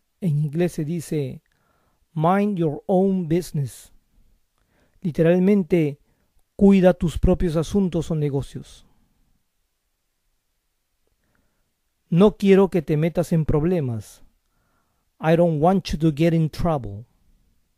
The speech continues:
Meterse en problemas es to get in trouble, o también se puede usar to get into trouble.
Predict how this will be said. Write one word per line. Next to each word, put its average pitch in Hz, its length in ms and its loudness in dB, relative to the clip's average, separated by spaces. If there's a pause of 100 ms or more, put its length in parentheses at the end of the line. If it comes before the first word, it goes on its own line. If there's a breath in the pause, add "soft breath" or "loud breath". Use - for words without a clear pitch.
(1000)
Meterse 175 640 0
en 170 120 2
problemas 143 880 0
es - 400 -4 (640)
to 185 200 2
get 180 200 4
in 180 220 2
trouble, 117 600 -2 (640)
o 208 160 2
también 160 320 2
se 156 100 -2
puede 160 200 2
usar 151 400 0 (380)
to 180 240 0
get 185 180 2
into 175 480 2
trouble. 127 600 -4